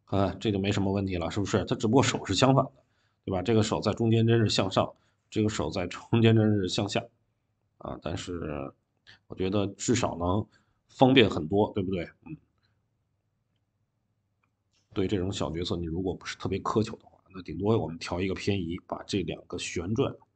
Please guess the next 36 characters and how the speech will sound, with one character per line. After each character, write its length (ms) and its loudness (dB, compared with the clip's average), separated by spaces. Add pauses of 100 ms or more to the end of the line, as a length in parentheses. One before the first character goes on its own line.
(640)
啊， 120 -10
把 120 -10
这 120 -8
两 140 -8
个 60 -10
旋 280 -10
转 160 -4 (140)
调 320 -10
一 60 -2
下， 120 -10 (1900)
啊， 180 -10
这 140 -6
就 100 -4
相 180 -2
反 140 -8
了。 180 -20
那 160 -6
么 80 -4
基 200 2
本 120 2
一 60 -2
套 140 0
动 120 -2
画 140 0
也 80 -4
能 140 -10
解 120 -12
决 120 -8
所 160 -4
有 40 -4
的 60 -6
问 160 -8
题， 240 -18
是 120 -10
不 60 -6
是？ 160 -4